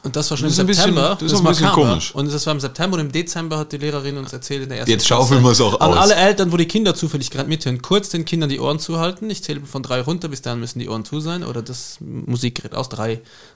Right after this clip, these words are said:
Speaker 1: zwei, eins. Am sechsten, also am Dezember in der ersten Klasse mit sechs Jahren hat die Lehrerin uns erzählt, dass es den Nikolaus nicht gibt.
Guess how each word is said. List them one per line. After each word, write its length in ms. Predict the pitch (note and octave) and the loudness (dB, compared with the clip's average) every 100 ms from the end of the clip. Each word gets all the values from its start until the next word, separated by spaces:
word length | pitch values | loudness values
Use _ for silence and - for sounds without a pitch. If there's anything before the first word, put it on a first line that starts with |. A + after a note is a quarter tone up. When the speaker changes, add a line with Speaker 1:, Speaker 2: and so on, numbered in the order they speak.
| _ | _
Speaker 1:
zwei, 320 | - A#2 G#2+ - _ _ _ _ | -6 -4 -6 -8 _ _ _ _
eins. 300 | C3 F#3+ F#3 - - | -2 -2 -2 -14 -10
Am 140 | C3 C3+ | -6 -2
sechsten, 400 | D#3 - D#3+ D3+ | -4 -4 -8 -4
also 240 | C3+ C#3+ | -4 -4
am 140 | B2+ C3+ | -6 -8
Dezember 680 | C3 - D#3 F3+ F3 E3+ | -8 -6 -4 -2 -2 -2
in 120 | - D3 | -4 -8
der 120 | C3 | -6
ersten 240 | D3+ C#3 | -6 -8
Klasse 340 | - D3 D#3 C#3 | -6 -6 -6 -10
mit 100 | B2+ | -8
sechs 220 | C#3 - | -8 -8
Jahren 120 | C3+ | -8
hat 120 | C3 | -8
die 60 | A#2+ | -6
Lehrerin 320 | C3 B2 B2 | -8 -6 -8
uns 200 | C3 A#2+ | -10 -14
erzählt, 380 | - - B2 A#2 | -14 -6 -6 -4
dass 100 | A#2 | -8
es 100 | A#2+ | -6
den 120 | - | -6
Nikolaus 420 | G#2+ - G2+ - | -6 -4 -4 -4
nicht 220 | G2+ - | -6 -6
gibt. 260 | - _ - | -12 _ -20